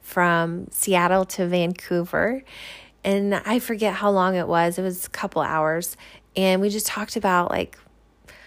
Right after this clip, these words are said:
life before and, you know, the feelings that she had going through a divorce, before the divorce, after a divorce,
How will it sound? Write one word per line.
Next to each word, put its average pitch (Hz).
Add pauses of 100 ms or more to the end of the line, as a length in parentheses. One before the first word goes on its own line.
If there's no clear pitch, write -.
(280)
life 226
before 214 (140)
and, 180 (300)
you 196
know, 180 (400)
the 190
feelings 214
that 208
she 202
had 185
going 180
through 170
a -
divorce, 233
before 202
the 196
divorce, 185
after 185
a 180
divorce, 175